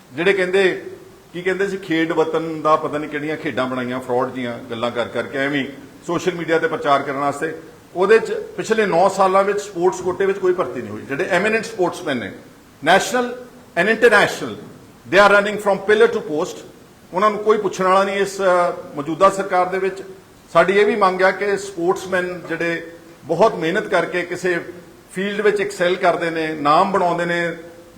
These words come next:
ਦੇਸ਼ ਦਾ ਤੇ ਪੰਜਾਬ ਦਾ, ਚਾਹੇ ਉਹ ਨੈਸ਼ਨਲ ਖੇਡਾਂ ਨੇ ਤੇ ਚਾਹੇ ਉਹ ਇੰਟਰਨੈਸ਼ਨਲ ਖੇਡਾਂ ਨੇ, ਉਹਨਾਂ ਨੂੰ ਬਣਦਾ ਯੋਗ ਸਥਾਨ ਸਪੋਰਟਸ ਪਾਲਿਸੀ ਦੇ ਅਨੁਸਾਰ। ਪਹਿਲੀ ਗੱਲ ਤਾਂ ਸਪੋਰਟਸ ਪਾਲਿਸੀ ਕੋਈ ਨਹੀਂ ਗੀ।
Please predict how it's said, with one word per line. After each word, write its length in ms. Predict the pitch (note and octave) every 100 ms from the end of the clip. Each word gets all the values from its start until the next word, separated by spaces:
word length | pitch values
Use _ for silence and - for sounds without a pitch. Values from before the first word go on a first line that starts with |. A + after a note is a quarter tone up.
| -
ਦੇਸ਼ 440 | A2+ E3 F#3+ G3
ਦਾ 140 | G3+ F#3+
ਤੇ 120 | F#3
ਪੰਜਾਬ 520 | F3+ C#3+ D3 D#3 -
ਦਾ, 440 | D#3 D3 D3+ - -
ਚਾਹੇ 160 | E3
ਉਹ 120 | F3 D#3+
ਨੈਸ਼ਨਲ 400 | D#3 D#3 F#3 G3
ਖੇਡਾਂ 360 | G3 D3 E3
ਨੇ 100 | E3+
ਤੇ 120 | E3+
ਚਾਹੇ 200 | F#3+ E3
ਉਹ 40 | E3
ਇੰਟਰਨੈਸ਼ਨਲ 500 | D3+ F3 F3+ E3+ F#3
ਖੇਡਾਂ 300 | E3+ C3+ D3+
ਨੇ, 160 | C#3+ C#3 - - - - -
ਉਹਨਾਂ 280 | G#3 A#3+ A#3+
ਨੂੰ 140 | G#3
ਬਣਦਾ 400 | E3 E3 E3+ F3+
ਯੋਗ 280 | D3 D3+ E3
ਸਥਾਨ 440 | - D3+ D3 D#3
ਸਪੋਰਟਸ 400 | - - D#3 D3+
ਪਾਲਿਸੀ 420 | - C#3+ C#3 C3+
ਦੇ 120 | C#3+ D3
ਅਨੁਸਾਰ। 300 | C#3+ D3+ D#3+
ਪਹਿਲੀ 180 | F3
ਗੱਲ 100 | F3+
ਤਾਂ 100 | F#3+
ਸਪੋਰਟਸ 300 | F3+ D#3+ E3
ਪਾਲਿਸੀ 360 | - C#3+ C#3 D3+
ਕੋਈ 180 | C#3 A#2+
ਨਹੀਂ 120 | A#2+
ਗੀ। 100 | A#2+